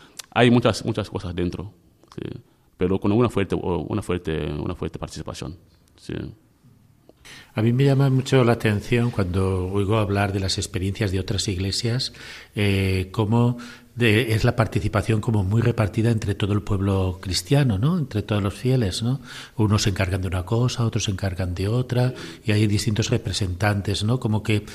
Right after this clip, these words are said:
Speaker 2: hay la diversidad de funciones, diversidad de carisma,
Speaker 1: Sí, sí, sí.
Speaker 2: allí se vive plenamente, ¿no?
Speaker 1: Sí, sí, se vive plenamente. Y luego, en esto también, cada uno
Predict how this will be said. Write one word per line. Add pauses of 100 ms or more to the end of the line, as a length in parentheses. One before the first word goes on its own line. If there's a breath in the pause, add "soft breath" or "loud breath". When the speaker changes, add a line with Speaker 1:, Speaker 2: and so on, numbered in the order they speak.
(240 loud breath)
Speaker 2:
hay
la
diversidad
de
funciones,
diversidad
de
carisma,
Speaker 1:
Sí,
sí,
sí.
Speaker 2:
allí
se
vive
plenamente,
¿no?
Speaker 1:
Sí,
sí, (120)
se
vive
plenamente.
Y
luego,
en
esto
también,
cada
uno